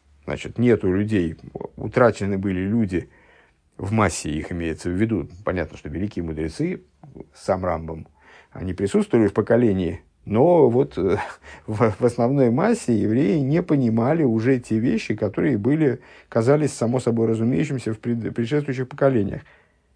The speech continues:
«Вейн цори халлой мара гемора ацмо худу», а что уж говорить о самой геморе, ну, то есть, вот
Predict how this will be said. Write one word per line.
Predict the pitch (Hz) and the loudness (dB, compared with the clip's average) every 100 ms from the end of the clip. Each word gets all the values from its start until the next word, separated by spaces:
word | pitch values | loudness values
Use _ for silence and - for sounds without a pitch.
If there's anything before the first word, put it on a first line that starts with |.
| _ _ _ _ _ _ _ | _ _ _ _ _ _ _
«Вейн | 127 165 233 | 4 6 6
цори | 202 208 180 | 6 6 8
халлой | 160 147 135 151 190 | 4 4 4 6 6
мара | 156 131 | 4 2
гемора | 120 120 156 143 127 | 2 2 4 4 4
ацмо | 117 - 135 127 | 2 0 0 0
худу», | - 160 208 185 | 0 0 0 2
а | 123 | 2
что | - 131 | 2 0
уж | 113 | 0
говорить | 110 110 113 104 - | 2 4 2 0 -4
о | 107 | -6
самой | - 113 110 87 | -2 0 0 0
геморе, | 90 110 202 214 196 _ _ _ | 0 0 0 -2 -6 _ _ _
ну, | 127 | -4
то | 135 | -2
есть, | 120 - | -2 -2
вот | 90 120 - | -2 -2 -4